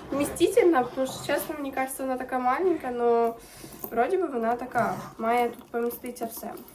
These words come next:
Зараз я быстренько зніму і повернусь. Все, у мене, до речі, сьогодні прям є натхнення робити дизайн. Не знаю, що це. Коротше, вона на самом деле от така от, такої от хорошої, коротше, тканини. <laughs> Роблю, робимо обзор, що тут є.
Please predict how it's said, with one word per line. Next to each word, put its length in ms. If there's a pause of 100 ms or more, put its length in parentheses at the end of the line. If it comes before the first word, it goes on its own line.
(840)
Зараз 280
я 60
быстренько 440
зніму 240
і 40
повернусь. 600 (160)
Все, 180
у 20
мене, 180
до 120
речі, 220
сьогодні 260
прям 220
є 180
натхнення 420
робити 280
дизайн. 340 (340)
Не 60
знаю, 300
що 180
це. 180 (800)
Коротше, 380
вона 220
на 140
самом 280
деле 260
от 80
така 320
от, 180
такої 280
от 220
хорошої, 440
коротше, 240 (120)
тканини. 340 (600)
<laughs> 100 (500)
Роблю, 600
робимо 340
обзор, 360
що 240
тут 280
є. 140